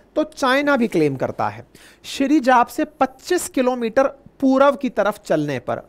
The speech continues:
शिरीजाप से पच्चीस किलोमीटर पूर्व की तरफ चलने पर यहाँ पर ये दोनों जोन, जो कि उत्तर की तरफ वाला जो क्षेत्र है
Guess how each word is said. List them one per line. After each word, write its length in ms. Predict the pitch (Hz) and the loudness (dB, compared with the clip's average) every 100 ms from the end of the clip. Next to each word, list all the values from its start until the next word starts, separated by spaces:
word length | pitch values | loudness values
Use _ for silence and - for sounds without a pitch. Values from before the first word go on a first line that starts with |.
| 143 | -12
शिरीजाप 520 | - 160 190 170 160 | -6 -4 -2 0 -2
से 180 | - 226 | -4 -6
पच्चीस 560 | - 202 - - 262 | -2 -4 -4 -10 -6
किलोमीटर 480 | - 196 190 165 247 | -2 -2 -2 -2 -6
पूर्व 400 | - 226 226 262 | -6 -2 2 2
की 160 | 247 247 | 0 -4
तरफ 280 | 185 202 - | -4 -4 -4
चलने 300 | 151 143 139 | -4 -4 -4
पर 240 | 135 175 - - - - _ - | -4 -4 -6 -20 -20 -20 _ -12
यहाँ 540 | 143 160 226 220 330 320 | 0 4 4 4 2 2
पर 140 | 247 | -2
ये 200 | 240 277 | -2 -4
दोनों 520 | 214 147 196 226 277 | -4 0 2 2 -2
जोन, 460 | 208 156 175 156 113 - - | -2 0 2 0 -6 -14 -6
जो 160 | 180 | -4
कि 200 | 190 233 - | -2 -4 -4
उत्तर 400 | 220 214 - 285 | -4 -4 -2 0
की 120 | 277 | 0
तरफ 320 | - 247 254 240 | -2 -2 -2 0
वाला 300 | 233 240 247 | 0 2 0
जो 140 | 233 | -2
क्षेत्र 340 | - 220 220 | -4 -4 -2
है 220 | 214 240 | -4 -4